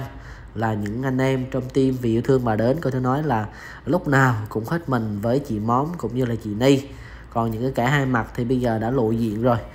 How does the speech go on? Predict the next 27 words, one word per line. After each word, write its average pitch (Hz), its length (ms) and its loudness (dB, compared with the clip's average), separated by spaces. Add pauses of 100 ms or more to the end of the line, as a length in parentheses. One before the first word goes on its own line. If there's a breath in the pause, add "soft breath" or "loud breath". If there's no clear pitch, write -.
(320 loud breath)
Coi 127 200 4
như 131 240 8
là 113 280 2 (1200)
sau, 131 400 6
ờ, 135 280 6 (220)
cái 156 100 6
sự 123 260 2
cố 147 200 6
của 151 120 2
anh 135 120 2
Soàn 117 320 0
này 110 120 -6
thì 113 120 -4
sẽ 113 200 -4
không 143 260 -4
còn 113 300 2 (540 loud breath)
bất 135 180 -4
cứ 160 200 6
một 131 180 0
ai 123 260 4
người 113 100 -2
ta 127 100 -2
gọi 107 220 -2
là 107 100 -2
sẽ 120 160 -4
quay 139 300 2
xe, 139 320 2